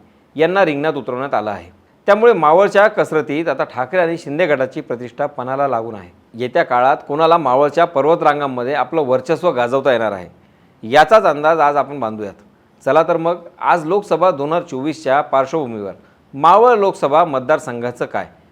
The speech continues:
हे आपण जाणून घेऊया. नमस्कार, मी स्वप्नील आणि आपण पाहतात त्याचं काय महाराष्ट्र.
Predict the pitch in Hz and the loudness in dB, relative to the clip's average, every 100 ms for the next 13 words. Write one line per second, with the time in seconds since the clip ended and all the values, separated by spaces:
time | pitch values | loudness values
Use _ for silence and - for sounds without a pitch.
0 | _ 160 151 165 147 123 127 127 104 95 | _ 2 4 2 -4 -4 -4 -8 -10 -12
1 | 87 _ _ - 127 151 190 190 214 214 | -16 _ _ -18 -6 -2 0 2 2 2
2 | 190 185 143 147 165 160 143 135 - 147 | 0 -6 -6 -4 -4 -4 -2 -4 -4 -8
3 | 139 127 131 139 147 117 110 135 120 120 | -4 -4 -4 -6 -6 -8 -8 -8 -6 -6
4 | 107 95 101 90 - | -6 -12 -14 -16 -20